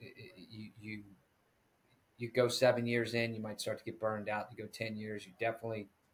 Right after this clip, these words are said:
fifteen, you're probably like, "Shit, am I, do I have another fifteen in me?" So I think it's really important to reinvent yourself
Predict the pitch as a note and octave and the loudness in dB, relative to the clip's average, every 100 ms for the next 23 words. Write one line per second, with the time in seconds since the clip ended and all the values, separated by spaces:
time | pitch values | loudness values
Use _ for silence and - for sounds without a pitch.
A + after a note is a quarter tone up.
0 | _ A2+ A2+ - A#2 A2+ A2+ - G2+ G#2 | _ -4 -2 -2 -2 -2 -6 -10 -10 -4
1 | G#2 F#2 F2+ - - G2+ - - _ _ | -2 -2 -8 -8 -4 -6 -6 -16 _ _
2 | _ _ _ _ - G#2+ G2+ G2 - _ | _ _ _ _ -6 -2 -2 -4 -14 _
3 | _ _ _ - G#2+ G#2 B2+ B2 A2+ G#2+ | _ _ _ -8 -4 6 6 6 2 -2
4 | - G2+ - A2 G#2 G#2 G2+ F#2 - G#2+ | -4 -8 -6 -8 -8 -8 -8 -10 -10 -10
5 | F#2 - - - _ _ _ - A#2 - | -12 -18 -20 -20 _ _ _ -4 -2 2
6 | B2 A2 A#2 A#2 A#2 G#2 - B2 - G#2 | 2 2 2 4 4 -2 0 0 0 -4
7 | F#2 - _ _ - _ - A2 A#2 A#2 | -10 -16 _ _ -20 _ -10 2 4 4
8 | G#2+ A2 A2+ A2+ - G#2 G2+ | 2 -4 -6 -10 -8 -8 -12